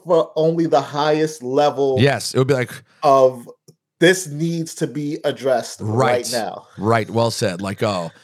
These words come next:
Speaker 2: Hulk Hogan's title match needs to get made. Get Jack Tunney.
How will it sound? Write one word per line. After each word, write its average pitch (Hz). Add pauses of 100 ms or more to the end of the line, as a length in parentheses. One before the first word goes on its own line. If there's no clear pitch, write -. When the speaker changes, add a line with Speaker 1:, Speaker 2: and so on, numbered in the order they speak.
(200)
Speaker 2:
Hulk 139
Hogan's 135
title 131
match 104
needs 113
to 107
get 98
made. 87 (220)
Get 117
Jack 101
Tunney. 80